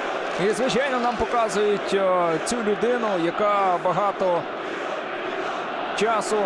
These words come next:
своєї кар'єри віддала харківському "Металісту". Власне, ще одна людина,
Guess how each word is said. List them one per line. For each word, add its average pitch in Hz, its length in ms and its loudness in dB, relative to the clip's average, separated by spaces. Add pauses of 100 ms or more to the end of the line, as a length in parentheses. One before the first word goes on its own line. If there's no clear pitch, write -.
(240)
своєї 180 340 2
кар'єри 180 520 0
віддала 170 520 2 (1080)
харківському 202 580 0
"Металісту". 180 680 0
Власне, 185 560 2 (240)
ще 220 180 2
одна 208 260 0
людина, 196 380 0